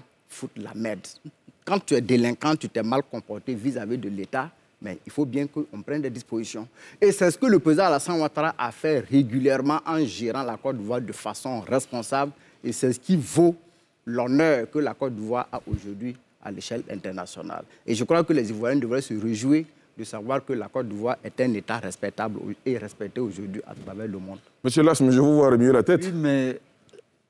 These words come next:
Speaker 3: il faut élever le niveau du débat. Parce que vous avez posé un problème de fond. C'est un, un problème d'éthique en politique. Alors, parce que je suis R D R, je vais défendre l'indéfendable.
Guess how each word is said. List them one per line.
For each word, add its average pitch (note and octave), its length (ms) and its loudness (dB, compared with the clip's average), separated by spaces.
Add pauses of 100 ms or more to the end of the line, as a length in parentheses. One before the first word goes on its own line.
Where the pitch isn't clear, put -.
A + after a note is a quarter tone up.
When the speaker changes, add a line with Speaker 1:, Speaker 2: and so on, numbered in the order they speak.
(680)
Speaker 3:
il G#3 100 0
faut F3+ 380 2
élever C3+ 300 4
le C#3 100 6
niveau A2+ 240 0
du A#2 60 2
débat. G#2 300 -8 (1000)
Parce B2+ 120 -4
que F3+ 40 2
vous A3+ 100 4
avez F3+ 140 6
posé C3+ 240 2
un C#3 60 4
problème B2+ 240 2
de A2 60 0
fond. F3 220 -4 (380)
C'est - 180 -6
un, D3 240 2
un E3+ 40 4
problème D3 260 2
d'éthique - 540 -4
en B2+ 80 -6
politique. - 480 -10 (1000)
Alors, C3 260 2
parce C3 220 -2
que E3+ 120 4
je C#3+ 80 6
suis E3 160 -2
R D#3 200 4
D C3 220 4
R, C3+ 40 6
je B2 120 0
vais D3 80 6
défendre B2 340 2
l'indéfendable. B2 560 0